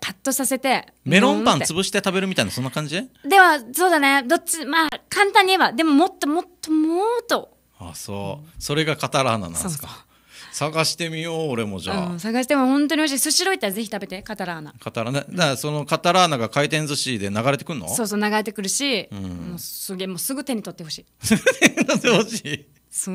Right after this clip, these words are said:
Speaker 1: ごい。
Speaker 2: あ、そうですか。まあ、あなたの、あなたのスイーツ好きは今に始まったことじゃないですからね。ただ、カタラーナ聞いたことないな。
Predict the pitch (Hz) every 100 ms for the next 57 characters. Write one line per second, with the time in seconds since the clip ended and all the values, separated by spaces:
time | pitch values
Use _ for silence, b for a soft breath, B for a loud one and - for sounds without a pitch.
0 | 196 202 240 _ _ - B B B 403
1 | - _ _ - B 294 - 120 - 151
2 | - 160 131 120 - 165 165 170 - _
3 | - B 254 226 143 151 175 185 185 170
4 | 160 156 156 165 160 165 170 160 160 160
5 | 196 160 110 104 113 131 95 87 92 127
6 | 151 165 185 185 202 220 220 185 - 170
7 | 165 147 113 104 101 98 87